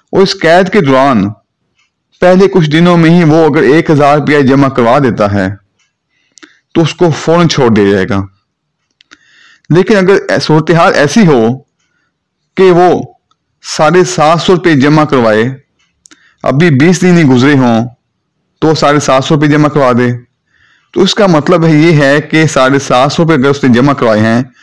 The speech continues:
कि उसने तीन माह की जो कैद है, उसके उसने पैसे जमा करवा दिए हैं, क्योंकि चार माह की कैद के हज़ार रुपये थे और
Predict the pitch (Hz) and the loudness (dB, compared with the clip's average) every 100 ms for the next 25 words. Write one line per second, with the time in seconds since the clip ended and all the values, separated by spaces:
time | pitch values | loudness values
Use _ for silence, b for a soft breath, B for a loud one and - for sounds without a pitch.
0 | b b b _ _ _ 170 156 185 - | b b b _ _ _ -4 0 -4 -4
1 | _ _ _ 175 202 190 185 180 175 156 | _ _ _ 0 2 2 2 0 0 -2
2 | 151 131 139 156 151 - 139 - 156 147 | -2 -2 0 0 -2 -2 -4 -2 -4 -2
3 | 151 117 120 147 143 143 143 127 131 135 | -2 -2 -2 0 0 0 0 0 0 0
4 | 127 113 110 117 _ _ _ _ _ b | 0 -2 -6 -12 _ _ _ _ _ b
5 | b b b b - 160 180 147 151 175 | b b b b -2 0 0 0 0 2
6 | 175 180 196 - 135 139 143 165 139 123 | 0 0 -2 0 0 0 -2 -2 -2 0
7 | 110 147 180 143 - 101 95 110 _ _ | 0 -2 0 -2 0 -2 -2 -8 _ _
8 | _ _ _ _ _ _ _ _ _ _ | _ _ _ _ _ _ _ _ _ _
9 | _ _ - 151 | _ _ -6 -4